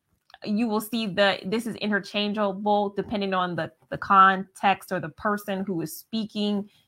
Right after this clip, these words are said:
So in other countries, oedema is something that you will commonly see. All right, Remar nurses, here we go. Fatigue, weight gain, blurry vision, and, uh, decrease urination, decrease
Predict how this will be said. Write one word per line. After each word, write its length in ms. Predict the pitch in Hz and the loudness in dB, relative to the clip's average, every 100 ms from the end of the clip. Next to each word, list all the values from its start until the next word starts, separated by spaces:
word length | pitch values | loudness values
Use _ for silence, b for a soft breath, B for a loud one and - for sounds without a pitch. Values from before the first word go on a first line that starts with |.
| b | b
So 460 | - 185 180 180 | 2 4 4 0
in 160 | - 170 | -4 0
other 260 | 190 190 196 | 4 4 2
countries, 600 | 190 180 - 180 175 - | 0 -2 -4 -4 -4 -2
oedema 680 | 180 175 170 170 165 151 - | 2 2 2 -2 -2 -2 -4
is 80 | - | -4
something 300 | 175 156 160 | -6 -4 -6
that 60 | 135 | -6
you 140 | 175 | -4
will 120 | 160 | -4
commonly 500 | - 165 151 135 123 | -2 0 0 -2 -6
see. 320 | - - 87 - B B - | -8 -8 -12 -12 B B 6
All 80 | 277 | 8
right, 300 | 233 185 175 | 8 4 -2
Remar 500 | 214 196 185 180 170 | 0 2 8 8 8
nurses, 580 | 185 185 208 196 185 180 | 4 4 2 -2 0 4
here 160 | 302 | 4
we 120 | 180 175 | 4 2
go. 360 | 202 175 165 B B | 6 6 2 B B
Fatigue, 720 | 262 208 339 330 320 311 - _ _ _ | -4 2 6 6 4 0 -4 _ _ _
weight 680 | - 170 175 254 262 - 180 | -10 -4 4 4 4 -4 -4
gain, 640 | 233 269 254 220 214 208 - | 4 6 6 4 2 0 -4
blurry 500 | 185 190 226 233 233 | -6 0 4 4 2
vision, 880 | 202 180 277 277 220 214 202 202 185 _ - | -2 0 2 2 2 2 2 -2 -6 _ 2
and, 800 | 294 233 208 208 202 196 208 214 226 | 6 6 6 6 6 4 0 2 8
uh, 280 | 226 247 247 - _ _ - | 8 8 4 -6 _ _ -8
decrease 560 | 226 - - 254 247 - | -8 -6 -2 -2 -2 -8
urination, 1200 | - 180 202 202 190 170 180 196 - 92 135 147 | -10 -4 0 2 0 -4 -6 -8 -12 -14 -14 -12
decrease 600 | 170 - - 190 208 | -12 -12 -10 -6 -6